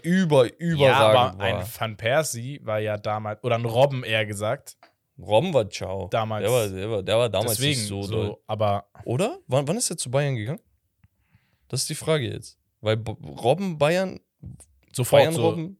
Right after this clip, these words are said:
Speaker 1: war verrückt.
Speaker 2: So auf den, äh, wie Ladekabel ins Handy. Bupp, direkt, <laughs> direkt funktioniert.
Speaker 1: Ja, also, äh, m-, du musst namenstechnisch und erfolgstechni-, technisch mit den beiden Portugiesen gehen.
Speaker 2: Ja, okay. So wär ich auch gegangen, ungefähr.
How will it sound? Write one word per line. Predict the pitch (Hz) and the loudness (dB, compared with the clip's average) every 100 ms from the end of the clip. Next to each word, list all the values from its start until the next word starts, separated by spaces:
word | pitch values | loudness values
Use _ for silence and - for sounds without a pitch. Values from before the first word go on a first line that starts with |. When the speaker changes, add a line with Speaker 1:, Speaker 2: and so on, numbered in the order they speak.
| - | -4
Speaker 1:
war | 113 | -2
verrückt. | - 120 120 - _ _ _ | -2 -8 -10 -12 _ _ _
Speaker 2:
So | 95 | -18
auf | 90 | -14
den, | 110 98 90 _ | -10 -10 -12 _
äh, | 98 90 87 - - | -16 -14 -16 -20 -16
wie | 110 | -8
Ladekabel | 107 113 107 101 92 | -6 -6 -8 -10 -10
ins | 78 87 | -14 -14
Handy. | 95 92 90 - | -14 -14 -18 -14
Bupp, | 190 - - - - | -14 -14 -18 -6 -4
direkt, | 107 110 - | -2 -4 -6
<laughs> | 330 - | -10 -4
direkt | 120 123 | -4 -4
funktioniert. | - 127 127 117 107 _ 127 | -6 -8 -8 -8 -8 _ -6
Speaker 1:
Ja, | 110 104 113 | 2 4 4
also, | 87 135 139 104 | 2 0 -2 -4
äh, | 95 60 - | -8 -10 -18
m-, | - 131 143 | -6 -4 -2
du | 120 135 | -2 0
musst | 143 160 - | 2 2 0
namenstechnisch | 120 120 147 147 139 131 135 131 | 0 2 2 0 -2 -2 -2 -4
und | 113 | -6
erfolgstechni-, | - - 117 127 - 113 - 117 104 - | -6 -2 0 0 -2 -4 -4 -6 -6 -6
technisch | - 123 - 110 113 - _ _ _ | -2 -2 -2 -4 -6 -12 _ _ _
mit | - 123 | -6 -4
den | 123 | -2
beiden | 104 98 98 | 0 0 -2
Portugiesen | 95 92 98 90 107 | -8 -8 -8 -10 -10
gehen. | - - _ _ _ | -14 -18 _ _ _
Speaker 2:
Ja, | - 123 _ - | -20 -20 _ -20
okay. | - 78 92 _ - | -16 -16 -18 _ -12
So | - | -4
wär | 117 | -2
ich | 90 | -4
auch | - | -8
gegangen, | 95 85 80 | -12 -12 -14
ungefähr. | - 87 - 82 | -14 -16 -14 -16